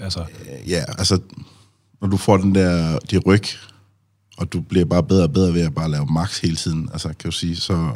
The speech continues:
Speaker 2: og der ikke rigtig er den helt store sammenhæng i træningen,
Speaker 1: Ja.
Speaker 2: og du lader, lader krudten gøre arbejde, kan man sige sådan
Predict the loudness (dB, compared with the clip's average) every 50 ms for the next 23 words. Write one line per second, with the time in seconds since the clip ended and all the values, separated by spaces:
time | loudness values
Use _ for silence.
0 | -6 -10 -8 -6 -2 0 2 2 4 2 2 2 2 0 0 0 0 0 0 0
1 | -2 -2 -2 -4 -4 -2 -2 -2 -2 0 0 -2 0 0 -2 -2 -4 -4 -4 -4
2 | -2 -2 -2 -4 -6 -8 -10 -16 -20 -20 -20 -12 -6 -4 -4 -4 -4 -8 -16 -20
3 | -20 -20 -20 -20 -20 _ _ _ -12 -6 0 2 2 2 2 0 -2 -6 -6 -4
4 | 2 2 4 4 4 4 4 4 6 6 4 4 4 2 0 0 -2 -2 -2 0
5 | 0 -2 0 0 -2 -2